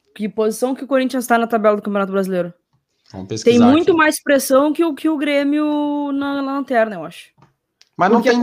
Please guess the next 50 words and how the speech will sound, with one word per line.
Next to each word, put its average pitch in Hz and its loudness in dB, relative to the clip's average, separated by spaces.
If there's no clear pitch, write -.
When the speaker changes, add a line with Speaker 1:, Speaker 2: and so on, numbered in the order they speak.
Speaker 1:
a - 4
Speaker 2:
não, 208 2
Speaker 1:
posição 226 0
do 294 -2
Speaker 2:
mas 277 4
não 220 4
tem 262 4
o 294 0
que - -
Speaker 1:
Corinthians - -2
é 330 4
Speaker 2:
disputar, 330 0
Kek. 139 -10
Não 165 -6
tem 208 -2
o 220 -2
que 226 -4
disputar. 208 -2
O 208 0
que 240 -4
que 233 -8
o - -4
Speaker 1:
Mas 330 2
Speaker 2:
Corinthians 233 -2
vai 233 -2
disputar 220 -2
esse 220 -2
ano? 220 -6
Speaker 1:
não 311 -2
Speaker 2:
Só 208 4
o - 2
Speaker 1:
vai 240 2
disputar 269 2
Speaker 2:
brasileiro. 330 0
Speaker 1:
nada. 240 -8
É. 302 -6
Speaker 2:
Nada. 277 0
Speaker 1:
Por 120 -14
Speaker 2:
Vai 185 4
Speaker 1:
isso - 2
Speaker 2:
ficar 165 4
Speaker 1:
mesmo. - 2
Speaker 2:
na, 196 0
mas 156 0
vai 175 6
ficar 190 0
na 208 4
Série 233 4
A, 294 2
né? 117 0